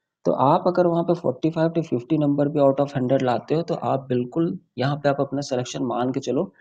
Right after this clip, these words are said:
क्योंकि जिस चीज़ में भी skill test है या physical efficiency test वगैरह है, वहाँ पे कट ऑफ बहुत कम जाती है, क्योंकि बहुत से बच्चे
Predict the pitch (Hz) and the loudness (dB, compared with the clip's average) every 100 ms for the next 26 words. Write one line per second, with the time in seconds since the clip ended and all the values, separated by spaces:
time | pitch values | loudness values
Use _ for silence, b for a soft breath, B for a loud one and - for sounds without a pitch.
0 | b - 135 143 120 170 170 160 160 160 | b -4 0 0 0 -2 -2 0 2 2
1 | 147 - 156 147 147 - 160 165 143 139 | 0 0 -2 0 -4 -4 -2 0 0 -2
2 | 123 - 143 143 143 131 143 135 135 - | -6 -4 -2 -2 -4 -6 -6 -4 -4 -2
3 | 127 131 131 131 139 160 131 127 147 147 | -2 0 0 0 0 0 0 -2 -2 -4
4 | 123 139 131 117 120 - 127 127 120 - | -4 -2 -2 -2 -8 -4 0 2 0 -2
5 | 131 185 202 b b _ 123 151 123 117 | 0 0 0 b b _ 0 2 2 2
6 | 156 160 135 127 - 214 | 0 0 0 -2 -2 -4